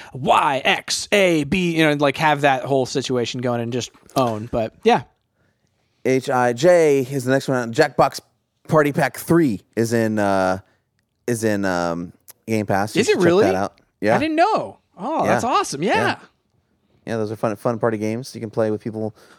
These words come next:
Speaker 2: Uh, you don't even have to have controllers for everybody. You just use your cell phones.
Speaker 1: I dig it,
Speaker 2: And
Speaker 1: dude.
Speaker 2: they
Speaker 1: I
Speaker 2: log
Speaker 1: dig
Speaker 2: into
Speaker 1: it.
Speaker 2: a website.
Speaker 1: That's honestly, like,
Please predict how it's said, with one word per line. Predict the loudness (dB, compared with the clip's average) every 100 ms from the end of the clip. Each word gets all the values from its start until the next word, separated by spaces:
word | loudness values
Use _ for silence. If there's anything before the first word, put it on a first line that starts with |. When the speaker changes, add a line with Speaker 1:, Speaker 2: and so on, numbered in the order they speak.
| _
Speaker 2:
Uh, | -2
you | -2
don't | 0
even | -2
have | -2
to | 0
have | -2 -2
controllers | -2 -2 -2
for | -4
everybody. | -6 -4 -4 -4
You | -6
just | -8 -8
use | -8 -6
your | -6
cell | -4 -4
phones. | -4 -10 -14 _ _ _ _ _ _ -16 -6
Speaker 1:
I |
dig | 0 0
it, | 2
Speaker 2:
And |
Speaker 1:
dude. | 0
Speaker 2:
they | 0
Speaker 1:
I |
Speaker 2:
log | 0 2
Speaker 1:
dig | 0
Speaker 2:
into | 0
Speaker 1:
it. | 0
Speaker 2:
a |
website. | -2 -4 -8 -10 -2
Speaker 1:
That's | 0 2
honestly, | 0 0 0 2 2
like, | 0